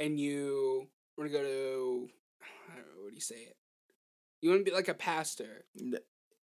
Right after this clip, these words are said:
Speaker 1: Basically, that's, that's what you
Speaker 2: Yeah,
Speaker 1: wanna
Speaker 2: I mean,
Speaker 1: do, right?
Speaker 2: that's,
Speaker 1: You wanna
Speaker 2: it's,
Speaker 1: be a
Speaker 2: it's what I'm
Speaker 1: pastor and, like,
Speaker 2: called
Speaker 1: a
Speaker 2: to,
Speaker 1: worship
Speaker 2: right?
Speaker 1: leader,
Speaker 2: Yeah, yeah.
Speaker 1: right? I feel like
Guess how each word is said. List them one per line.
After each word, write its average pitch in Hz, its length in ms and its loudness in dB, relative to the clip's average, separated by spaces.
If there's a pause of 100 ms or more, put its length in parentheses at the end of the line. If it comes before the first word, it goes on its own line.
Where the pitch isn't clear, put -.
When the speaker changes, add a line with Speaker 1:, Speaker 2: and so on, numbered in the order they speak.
(200)
Speaker 1:
Basically, 214 520 4
that's, 214 180 8
that's 240 220 6
what 285 100 4
you 165 80 12
Speaker 2:
Yeah, 175 80 12
Speaker 1:
wanna - 120 10
Speaker 2:
I - 20 10
mean, 226 140 12
Speaker 1:
do, 196 60 10
right? 160 40 10
Speaker 2:
that's, 196 200 12
Speaker 1:
You 226 60 8
wanna 185 100 10
Speaker 2:
it's, 175 80 8
Speaker 1:
be 233 80 10
a - 40 12
Speaker 2:
it's 180 100 10
what 190 80 10
I'm 165 60 12
Speaker 1:
pastor 156 180 10
and, - 80 10
like, 143 120 10
Speaker 2:
called 165 100 8
Speaker 1:
a 139 40 8
Speaker 2:
to, 127 60 10
Speaker 1:
worship 117 280 10
Speaker 2:
right? - 80 2
Speaker 1:
leader, 233 260 4
Speaker 2:
Yeah, 120 140 2
yeah. 180 140 2
Speaker 1:
right? 233 200 2 (1040)
I 190 140 8
feel 311 280 0
like 269 300 2